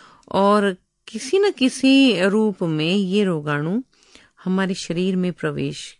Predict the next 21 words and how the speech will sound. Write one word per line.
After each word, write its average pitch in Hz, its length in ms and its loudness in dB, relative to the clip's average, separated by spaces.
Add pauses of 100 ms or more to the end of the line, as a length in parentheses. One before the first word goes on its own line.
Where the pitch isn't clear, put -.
(120)
करने 147 360 -8
का 208 280 -6 (1400)
प्रयास 175 800 -4 (240)
करते 185 400 -2
रहते 131 420 -10
हैं, 135 340 -8
अ, - 1200 -12
क्योंकि, 175 580 -4
अ, 156 480 -2
वो 156 240 -4
चाहते 165 500 -4
हैं 247 220 0
कि 180 360 -2 (140)
उन्हें 170 400 -2
एक 135 540 -6
सहारा 151 420 -2
भी 254 120 2
मिल 277 220 2
जाए 262 320 0 (600)
और 135 400 -2
साथ 139 220 -4